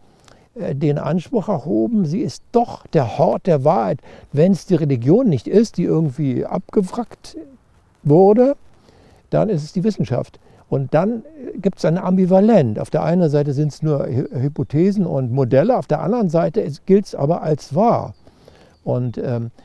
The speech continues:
das macht die Wissenschaft, äh, im Grunde genommen zur Religion. Ich sag ja oft genug und immer wieder auch,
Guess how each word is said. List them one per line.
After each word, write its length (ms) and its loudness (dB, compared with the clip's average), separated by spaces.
das 340 -4
macht 460 -4
die 180 -4
Wissenschaft, 800 -6
äh, 140 -8
im 180 -4
Grunde 320 -2
genommen 280 0
zur 200 -2
Religion. 600 2
Ich 120 -8
sag 200 -8
ja 180 -2
oft 380 -12
genug 500 -4
und 280 -8
immer 240 -2
wieder 420 -2
auch, 220 -6